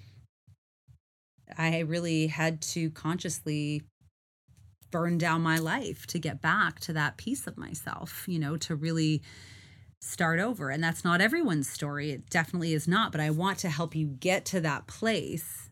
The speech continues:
of what's going on before it gets so bad. Okay, that's my message for you guys today.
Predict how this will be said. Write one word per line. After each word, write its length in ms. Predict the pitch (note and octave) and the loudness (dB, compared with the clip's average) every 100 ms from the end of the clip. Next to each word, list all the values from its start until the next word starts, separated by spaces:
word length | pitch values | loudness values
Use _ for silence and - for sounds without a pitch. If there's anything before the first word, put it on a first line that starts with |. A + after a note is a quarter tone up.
| - | -4
of 160 | F3+ D3 | -2 0
what's 340 | D#3+ F3+ - | 0 0 -2
going 340 | - E3 D3+ D3 | 0 2 4 2
on 440 | C#3+ G#3 D#4 E4 - - - | 0 2 2 0 -8 -20 -4
before 420 | G3 - G3+ G3 | -2 0 0 2
it 120 | D#3+ | 0
gets 220 | E3 D#3+ | -4 -4
so 260 | - - D3 | -4 -2 -2
bad. 360 | C3 - - - - _ _ - _ - - - F#3+ | -2 -8 -10 -16 -20 _ _ -20 _ -20 -14 0 0
Okay, 240 | - E3+ F3+ | 2 0 8
that's 260 | G#3 A3+ | 8 10
my 140 | C4+ A#3 | 8 10
message 340 | G#3+ G#3+ E3+ | 8 6 0
for 140 | F#3 | 2
you 160 | F3+ F3 | 2 4
guys 320 | E3+ D#3+ D#3 | 4 4 2
today. 420 | - D#3+ D#3 D#3+ | -2 0 2 2